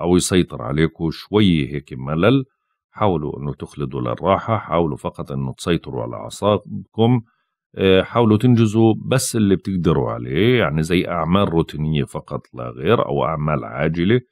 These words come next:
ممكن في خلال الفترة هاي يسو-، آه، يسود سوء تفاهم، ت-، تخف وتيرتك، آه، تشعر بالملل، ممكن تشعر بتأخير بالمعاملات أو أشياء كنت متفق مع أشخاص،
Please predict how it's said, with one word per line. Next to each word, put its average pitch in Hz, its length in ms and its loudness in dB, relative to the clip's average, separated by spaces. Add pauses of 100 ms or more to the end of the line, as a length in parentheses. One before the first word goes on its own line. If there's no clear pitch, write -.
(440)
ممكن 110 500 2
في - 80 -8
خلال 73 360 0
الفترة 76 380 -6
هاي 73 440 -2
يسو-، 78 880 0 (140)
آه، 76 380 2
يسود 80 380 0
سوء - 260 -6
تفاهم، 101 920 0
ت-، - 280 -14 (180)
تخف - 360 -8
وتيرتك، 90 800 0 (540)
آه، 78 800 0
تشعر 78 360 -2
بالملل، 95 920 0
ممكن 78 680 -2
تشعر 80 380 -2
بتأخير 78 600 -4
بالمعاملات 82 1080 2
أو 78 460 -4
أشياء 82 500 -2
كنت 101 380 0
متفق 87 460 -4
مع 76 240 -6
أشخاص، 101 520 -2